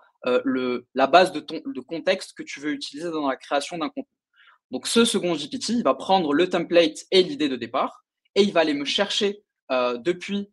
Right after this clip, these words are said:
ce, depuis cette base de données du contexte, donc des phrases qui sont brutes. Donc, c'est, c'est mes phrases à moi, euh, que j'ai, euh, déjà écrites sur ce sujet, euh, euh, pour, euh, pour m'enrichir avec ce contexte. Et enfin, en dernière étape, j'ai un G P T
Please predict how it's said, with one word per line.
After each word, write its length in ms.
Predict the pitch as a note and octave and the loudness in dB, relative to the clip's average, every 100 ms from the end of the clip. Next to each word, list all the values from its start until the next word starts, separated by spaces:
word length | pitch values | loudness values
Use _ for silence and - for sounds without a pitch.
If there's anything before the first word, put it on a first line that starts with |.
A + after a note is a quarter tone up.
| _ | _
ce, 540 | - D#3 C#3+ C3 B2+ | -8 -4 -2 -2 -4
depuis 220 | A#2+ C#3 | -6 -8
cette 180 | G3 F3 | -6 0
base 140 | D3+ C3+ | 0 0
de 60 | |
données 340 | C3 C3 G3+ - _ - | -2 0 -2 -4 _ -10
du 160 | F#3+ | -6
contexte, 400 | F#3+ D3 E3+ - | -4 2 0 2
donc 120 | C3+ | -4
des 80 | A#2+ | -4
phrases 440 | C3 - F#3 F3+ - | -6 2 4 4 0
qui 140 | - | -10
sont 260 | - C3+ B2 | -6 -4 -4
brutes. 420 | B2 F#3 - - | 0 -2 -2 -14
Donc, 120 | B2 | -16
c'est, 220 | - A#2+ A#2+ | -6 -4 -4
c'est 140 | - | -2
mes 120 | C#3 | -2
phrases 320 | D3 F3 D#3+ | 2 4 4
à 60 | C#3 | 4
moi, 280 | D3 F3 - _ - - | 6 4 2 _ -10 2
euh, 180 | C3 B2 | 2 2
que 100 | - | -2
j'ai, 220 | C#3 D#3+ C#3+ | 0 4 4
euh, 60 | B2 _ _ _ - | 4 _ _ _ 4
déjà 320 | F3 F#3 - | 4 6 0
écrites 340 | D#3+ - G#3+ | -2 -6 -8
sur 220 | G#3 - - | -6 -8 -8
ce 140 | E3 | -10
sujet, 440 | - C#3 D#3 G#3+ - _ _ - | -10 -6 -2 -2 -4 _ _ -4
euh, 280 | C3+ B2 B2 | -2 0 -2
euh, 160 | B2+ B2 - | -4 -6 -4
pour, 240 | F3+ D3+ | -2 2
euh, 160 | C3+ B2 | 4 2
pour 220 | - D3+ | -4 0
m'enrichir 400 | F3 E3+ - F#3+ | 2 2 -2 0
avec 180 | D#3+ D#3+ | 0 -4
ce 80 | D3+ | -10
contexte. 480 | C#3 C#3 - - _ _ _ - | -12 -12 -16 -20 _ _ _ -4
Et 100 | C#3+ | 4
enfin, 380 | F#3+ - F#3 - - | 4 4 0 -2 -4
en 100 | C#3 | 0
dernière 320 | D#3+ G#3+ F3+ | 4 4 4
étape, 340 | D3 E3 D#3+ - - | 0 -2 -4 -10 -14
j'ai 160 | B2 D3+ | -6 -4
un 120 | E3+ | -4
G 100 | F3 | -6
P 80 | D#3 | -10
T 160 | - | -10